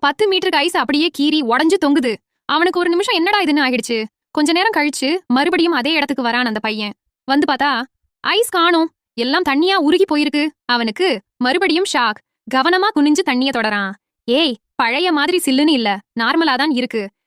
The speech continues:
கையில ஒரு பால் இருந்தது, அதை எடுத்து தண்ணிக்குள்ள போடுறான். என்ன ஆச்சுமா தெரியல,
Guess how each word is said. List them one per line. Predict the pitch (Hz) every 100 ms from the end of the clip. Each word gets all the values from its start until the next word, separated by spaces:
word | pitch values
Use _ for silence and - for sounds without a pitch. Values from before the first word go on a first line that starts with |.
| -
கையில | 277 349 381
ஒரு | 233
பால் | 220 240 302
இருந்தது, | 226 208 196 196 _ _
அதை | - 233 247
எடுத்து | 302 415 254
தண்ணிக்குள்ள | 285 - 254 277
போடுறான். | 220 208 190 - _ _
என்ன | 247 262 381
ஆச்சுமா | 330 277 285
தெரியல, | 240 233 202